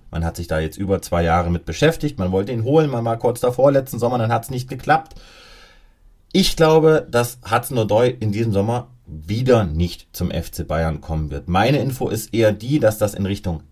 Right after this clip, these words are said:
Ente geht. Zumal muss man auch sagen, dass dieses Verhältnis zur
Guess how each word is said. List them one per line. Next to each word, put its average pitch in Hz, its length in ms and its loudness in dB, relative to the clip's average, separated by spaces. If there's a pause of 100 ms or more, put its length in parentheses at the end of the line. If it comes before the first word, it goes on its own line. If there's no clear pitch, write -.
(100)
Ente 127 320 0
geht. 135 360 -4 (540)
Zumal 135 540 4
muss 131 180 0
man 135 140 2
auch 127 100 0
sagen, 131 540 2
dass 123 160 -4
dieses 127 260 -6
Verhältnis 135 880 0
zur - 400 -2